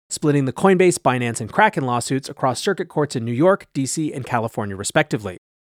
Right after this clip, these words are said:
The speculation at the time was that the S E C hoped to come up with just one favorable verdict between multiple venues, which would be sufficient to chill the industry.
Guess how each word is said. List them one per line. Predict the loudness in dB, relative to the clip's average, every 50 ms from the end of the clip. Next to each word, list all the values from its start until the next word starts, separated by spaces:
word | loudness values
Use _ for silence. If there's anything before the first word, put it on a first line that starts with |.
| _ -6
The | -6
speculation | -2 0 0 -2 0 -2 -2 -2 -2 -2 -6
at | -6 -8
the | -8
time | -2 2 4 6 6 6 4
was | 4 0
that | -2 0 2
the | 4
S | 4 4 2
E | 0
C | -4 -2 -4 -2
hoped | 2 2 2 2
to | 0 0
come | 0 2 2
up | 2 -2
with | -4 -6 -2
just | -2 -2 -2 0
one | 2 2 2 2 2
favorable | 2 2 2 2 0 0 0 -2
verdict | 2 4 4 4 4 2 0
between | -2 -6 -4 -2 -2 0
multiple | -2 -2 -4 -4 -6 -4
venues, | 0 2 2 2 2 0 -2 -2 -6 -10 _ _ -6
which | -4 -2 -2
would | 0 0
be | 0 0
sufficient | 0 -2 -2 -2 -2 -2 -2 -6 -8
to | -10
chill | -8 -4 -4 -2 -2
the | -2 -2
industry. | 0 0 0 0 0 -2 -4 -4 -4 -10